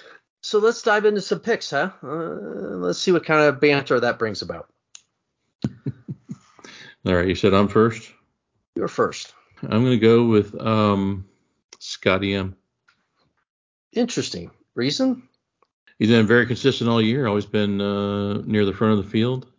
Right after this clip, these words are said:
Speaker 2: Uh, looking back at last year, he actually qualified fifth for this race a year ago, which would have been very early in his season.
Speaker 1: Okay. I'm not as hep on him. Uh, I think in the, the August race, in the August race, he didn't qualify all that well,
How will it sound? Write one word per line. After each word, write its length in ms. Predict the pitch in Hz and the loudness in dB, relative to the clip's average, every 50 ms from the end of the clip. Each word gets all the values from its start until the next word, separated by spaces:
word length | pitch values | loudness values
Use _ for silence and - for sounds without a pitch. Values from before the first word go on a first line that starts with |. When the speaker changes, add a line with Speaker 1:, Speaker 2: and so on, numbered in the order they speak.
| - | -8
Speaker 2:
Uh, 140 | - 98 98 | -6 -6 -4
looking 320 | 98 98 101 104 104 98 95 | -2 -2 -2 0 0 0 2
back 160 | 98 98 101 | 2 2 2
at 100 | 101 98 | 0 0
last 320 | 98 101 110 110 - - | 0 -2 -2 -4 -4 -2
year, 140 | 107 104 101 | 0 0 2
he 120 | 101 95 | 2 2
actually 220 | 98 98 98 - 87 | 0 -2 -4 -6 -8
qualified 500 | - 104 104 101 95 - 104 101 90 92 | -4 -2 -2 -2 -2 -2 -2 -4 -4 -4
fifth 300 | - - 107 107 107 - | -2 0 0 0 0 -4
for 140 | - 104 104 | -8 -4 -2
this 220 | 104 104 - - | -2 -4 -4 -2
race 320 | 113 110 107 107 - - _ _ _ _ _ _ _ _ _ _ _ _ _ _ _ _ _ - | -2 -2 -2 -2 -6 -14 _ _ _ _ _ _ _ _ _ _ _ _ _ _ _ _ _ 4
a 80 | 104 | 4
year 220 | 104 104 131 165 156 | 6 8 8 8 6
ago, 260 | - - 101 101 113 | 6 6 4 4 4
which 140 | 117 107 - | 4 2 0
would 60 | 113 | -4
have 80 | 101 | -4
been 140 | 98 101 95 | -2 -4 -2
very 260 | 90 104 98 98 101 | -2 -2 0 0 0
early 320 | 95 98 98 98 101 101 98 | 0 -2 -2 -2 -2 -4 -4
in 80 | 95 | -6
his 140 | 95 92 90 | -8 -10 -10
season. 400 | - - 98 98 95 107 107 104 _ _ _ _ - - | -8 -6 -6 -4 -4 -6 -10 -12 _ _ _ _ -12 -12
Speaker 1:
Okay. 240 | 110 101 - - 196 - _ _ _ _ _ _ _ _ _ _ _ _ _ _ _ _ _ _ _ _ _ - - | -8 -4 -2 -2 -2 -4 _ _ _ _ _ _ _ _ _ _ _ _ _ _ _ _ _ _ _ _ _ -10 -6
I'm 60 | 190 | -2
not 280 | 202 190 180 175 156 | 2 2 4 4 4
as 340 | - - 147 147 147 131 - | 2 4 4 4 4 2 0
hep 400 | - - - 147 143 143 143 - | -4 -4 -2 0 0 0 0 0
on 180 | 143 135 127 113 | 0 0 0 0
him. 440 | 104 107 131 127 131 131 131 131 131 | -2 -4 -2 -2 0 0 0 0 0
Uh, 320 | 120 117 117 117 117 113 110 - - - | 2 2 4 2 2 0 -2 -6 -16 -12
I 100 | - 120 | -12 -10
think 220 | 123 127 117 123 | -10 -10 -10 -8
in 140 | 127 117 113 | -8 -6 -4
the, 300 | 113 113 110 107 104 101 - - | -4 -4 -2 -2 -4 -4 -6 -8
the 420 | - 110 110 110 107 104 101 92 _ _ _ - | -8 -6 -4 -4 -4 -6 -8 -8 _ _ _ -6
August 520 | - 123 135 151 147 135 117 - - - | 0 2 4 4 4 2 0 -2 -4 -8
race, 460 | 107 101 98 98 95 - - - - _ _ _ _ _ _ _ _ _ _ - - _ - | -6 -4 -4 -4 -6 -8 -10 -12 -14 _ _ _ _ _ _ _ _ _ _ -20 -20 _ -4
in 80 | 127 | 0
the 80 | 127 135 | 2 4
August 320 | 135 147 135 117 107 - | 4 4 4 2 0 0
race, 180 | 113 104 95 - | -2 -4 -4 -6
he 80 | 120 | -8
didn't 400 | 113 131 131 117 98 - _ _ | -6 -6 -6 -6 -8 -10 _ _
qualify 480 | - - - 104 101 98 - - 95 92 | -14 -6 -4 -2 -2 -2 -2 -4 -4 -4
all 140 | 87 90 90 | -2 -4 -4
that 180 | 90 87 - | -6 -8 -8
well, 380 | - 95 95 90 90 87 - _ | -6 -4 -4 -4 -4 -6 -8 _